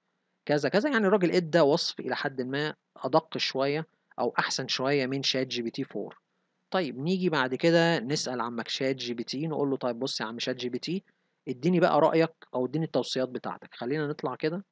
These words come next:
ونجيب بس ايه، عايز اجيب ال، ثانيه واحده، خلينا نمشي كده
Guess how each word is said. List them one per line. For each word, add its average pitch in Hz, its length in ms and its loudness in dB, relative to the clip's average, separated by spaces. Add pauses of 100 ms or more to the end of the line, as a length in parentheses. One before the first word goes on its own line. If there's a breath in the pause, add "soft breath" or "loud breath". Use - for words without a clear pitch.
(100)
ونجيب 127 360 -8
بس 139 280 -6
ايه، 135 260 -4
عايز 123 220 -6
اجيب 123 220 -6
ال، 110 500 -6 (880)
ثانيه 113 280 -10
واحده، 147 260 -6
خلينا 123 260 -10
نمشي 120 220 -8
كده 190 260 -8